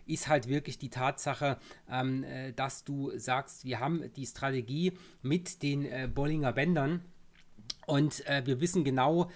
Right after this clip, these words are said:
äh, wir arbeiten innerhalb der Bänder, wir arbeiten mit den Extremen und die klassische Handelsstrategie sieht einfach vor,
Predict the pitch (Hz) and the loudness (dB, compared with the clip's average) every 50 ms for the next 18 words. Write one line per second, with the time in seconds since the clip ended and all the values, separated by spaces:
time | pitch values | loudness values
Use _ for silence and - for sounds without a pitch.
0 | - - - - 127 131 135 135 127 127 131 123 - 123 147 160 - 160 151 151 | -18 -20 -14 -8 -4 -2 -2 0 0 0 -2 -2 0 0 0 0 2 2 0 0
1 | 151 151 156 156 - - 165 175 175 139 147 151 143 - - 147 135 117 139 147 | 0 -2 -4 -6 -6 -6 -4 -2 -2 0 0 -2 -2 -2 -2 -4 -2 -2 -2 -2
2 | 165 165 156 151 151 151 - - 131 135 127 127 131 135 - 139 135 - 135 131 | -2 0 0 0 -2 -2 -4 -6 -6 -6 -2 -2 -2 -2 -2 -4 -4 -2 -2 -2
3 | 123 127 127 - 123 117 - - - 107 120 139 156 170 170 156 156 156 160 - | -2 -2 -4 -4 -6 -8 -8 -10 -6 -2 0 2 2 4 4 2 2 0 0 -2
4 | 131 127 117 - - - - 117 - - 131 135 147 - 151 131 139 123 113 131 | -4 -4 -6 -6 -10 -12 -12 -8 -4 0 2 2 2 0 -2 -4 -2 -2 0 0
5 | 139 139 135 135 - - - 139 127 127 120 113 123 123 117 113 113 131 170 180 | 0 0 0 0 -2 -4 -6 -4 -4 -4 -4 -4 -4 -6 -6 -4 -2 -2 -2 -4
6 | - - 135 139 139 - 131 120 - - - 135 139 143 143 | -4 -4 -4 -4 -2 -2 -4 -6 -4 0 4 4 6 6 4